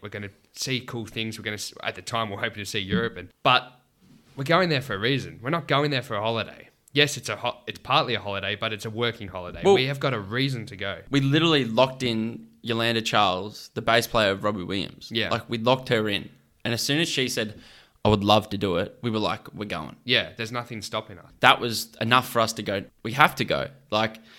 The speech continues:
Speaker 2: well, one, Robbie Williams, one of our dream guests,
Speaker 1: Yeah.
Speaker 2: his bass player wants to, has said yes to coming on our show. Fuck. Like, I would go over just for the day and fly back.
Speaker 1: Yeah,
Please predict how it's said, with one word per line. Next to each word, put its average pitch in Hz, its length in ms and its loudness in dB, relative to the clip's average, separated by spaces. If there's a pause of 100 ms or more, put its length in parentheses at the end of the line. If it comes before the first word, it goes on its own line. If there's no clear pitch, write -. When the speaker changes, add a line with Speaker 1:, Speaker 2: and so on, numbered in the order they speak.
(1120)
Speaker 2:
well, 135 180 6
one, 113 360 8
Robbie 120 220 8
Williams, 110 480 4
one 120 140 2
of 113 80 2
our 104 100 4
dream 104 340 -2
guests, 131 260 -2
Speaker 1:
Yeah. 101 200 0
Speaker 2:
his 170 200 4
bass 131 420 2
player 95 340 0
wants 110 240 -2
to, - 60 -8 (240)
has 117 120 -4
said 120 220 2
yes 123 180 2
to - 80 -8
coming 117 280 0
on 117 100 0
our 117 100 0
show. 135 320 -2 (380)
Fuck. - 300 0 (160)
Like, 147 200 6
I 185 80 8
would 220 180 4
go 147 180 8
over 131 140 6
just 135 200 -2
for 139 80 -2
the 117 100 0
day 123 460 4
and 104 140 -6
fly 90 220 -4
back. - 260 -8
Speaker 1:
Yeah, 127 300 2